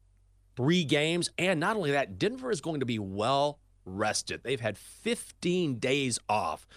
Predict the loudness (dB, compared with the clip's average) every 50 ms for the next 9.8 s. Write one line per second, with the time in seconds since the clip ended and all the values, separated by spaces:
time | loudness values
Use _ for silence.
0 | -20 -6 _ -4 -4 -4 -2 -2 0 0 0 0 0 0 0 0 0 -2 -4 -6
1 | -6 -4 -4 -4 -4 -4 -4 -2 -2 0 0 0 0 2 2 2 2 4 2 4
2 | 4 2 0 2 2 2 2 2 0 -4 -4 -4 -4 -10 -6 0 2 2 2 2
3 | 0 -2 -4 -4 -10 -20 -20 -20 -12 0 4 4 4 4 4 2 2 4 4 4
4 | 4 2 2 0 0 0 0 2 2 2 2 0 -2 -6 -14 -20 -20 -20 -20 -20
5 | -20 -20 _ _ 0 4 4 4 6 6 4 4 4 4 4 4 4 4 2 2
6 | 4 2 2 4 4 4 4 4 4 2 2 2 2 2 4 4 4 4 4 2
7 | 0 0 0 2 0 0 0 0 -2 -2 -2 -2 -2 0 0 0 0 2 0 2
8 | 2 2 4 2 2 2 2 -2 -2 0 -2 -2 -4 -2 0 2 2 4 2 2
9 | 2 0 -2 -4 -4 -4 -4 -2 0 2 2 4 4 2 0 -2